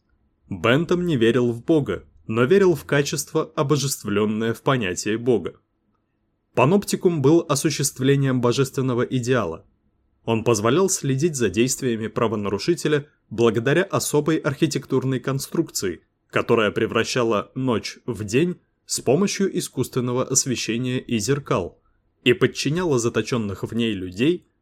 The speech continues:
сложной системе наблюдения. Бентам хотел обеспечить, или, по крайней мере, имитировать идеальное совершенство,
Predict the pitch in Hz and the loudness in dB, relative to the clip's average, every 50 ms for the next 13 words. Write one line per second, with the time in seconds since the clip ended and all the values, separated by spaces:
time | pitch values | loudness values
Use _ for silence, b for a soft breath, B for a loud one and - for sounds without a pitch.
0 | _ - - - - 101 113 135 160 151 180 175 165 - - 143 - - - 110 | _ -10 -8 -8 -2 0 2 2 2 2 0 -4 -4 -4 -6 -6 -6 -4 -2 -2
1 | 95 92 92 90 92 92 110 113 117 117 123 113 101 90 - - - _ _ _ | -2 -2 -4 -8 -6 -2 0 0 0 2 0 -2 -2 -4 -8 -12 -16 _ _ _
2 | _ _ _ _ _ _ _ _ _ _ _ _ _ _ _ _ _ _ _ _ | _ _ _ _ _ _ _ _ _ _ _ _ _ _ _ _ _ _ _ _
3 | _ _ _ _ _ _ _ _ _ _ _ _ - 95 90 131 143 175 202 - | _ _ _ _ _ _ _ _ _ _ _ _ -16 -6 0 2 4 4 4 2
4 | - 185 180 180 - - - - 131 120 - 196 196 202 202 - 147 123 113 113 | 0 -2 -2 -4 -6 -8 -4 -2 -2 0 2 2 2 2 2 2 0 0 0 0
5 | - - - - 117 117 120 - - 156 - - _ _ _ _ _ - 120 117 | -2 -2 -2 0 0 0 0 0 -4 -8 -8 -10 _ _ _ _ _ 2 2 4
6 | 123 123 - 147 139 - 175 185 190 175 160 147 139 135 143 143 143 131 117 - | 4 4 2 2 0 2 2 2 2 2 0 0 2 2 2 4 4 4 2 2
7 | - 135 143 135 120 104 - - - 151 160 170 156 156 151 151 - - _ _ | 0 -2 0 0 0 -2 -4 -4 -4 -2 0 0 0 -2 -4 -6 -8 -16 _ _
8 | - 131 127 110 110 107 110 120 127 120 120 120 120 113 - - 123 123 135 135 | 0 0 0 2 2 2 4 2 2 0 0 0 0 0 0 -2 -2 -2 -2 -2
9 | - - 156 120 101 - - - - - - | 0 -2 -2 -2 -2 -6 -8 -10 -14 -18 -20